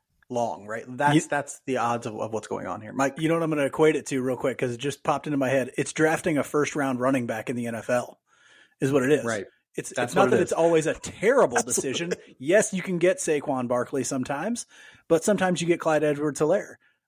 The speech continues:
Speaker 2: or sometimes you, you know, it, it, it just doesn't always, it's, the risk is too high for the reward. The juice is not worth the squeeze. You know, it's, it, especially for, like you said, for a team that is in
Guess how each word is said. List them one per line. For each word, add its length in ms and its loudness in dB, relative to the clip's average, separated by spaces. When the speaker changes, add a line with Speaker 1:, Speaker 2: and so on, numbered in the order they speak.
Speaker 2:
or 160 2
sometimes 420 2
you, 80 -4
you 160 -2
know, 240 -2
it, 120 -2
it, 180 -12
it 140 -8
just 220 -8
doesn't 360 2
always, 720 2
it's, 300 0
the 140 2
risk 320 2
is 120 -2
too 200 -2
high 240 0
for 160 0
the 80 -6
reward. 480 2
The 80 4
juice 340 0
is 140 0
not 180 0
worth 160 0
the 80 -2
squeeze. 480 -4
You 80 0
know, 200 4
it's, 340 -4
it, 220 -10
especially 340 0
for, 240 -4
like 220 -2
you 40 -2
said, 220 -2
for 160 -6
a 40 -6
team 260 0
that 120 4
is 140 2
in 300 2